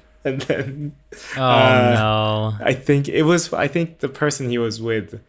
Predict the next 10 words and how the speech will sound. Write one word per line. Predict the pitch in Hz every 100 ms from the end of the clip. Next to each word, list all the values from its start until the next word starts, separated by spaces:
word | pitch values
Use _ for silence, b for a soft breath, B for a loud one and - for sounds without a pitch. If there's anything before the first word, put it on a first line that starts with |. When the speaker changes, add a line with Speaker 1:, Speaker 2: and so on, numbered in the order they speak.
| _ -
Speaker 1:
was | 113 107
the | 110 104
fan, | - 113 101 95 95
because | 98 113 156 151
this | 170
guy | 190 160 151 143 B B B B
throughout | - 160 151
the | 127
whole | 139 139
show | 139 127 110 107 113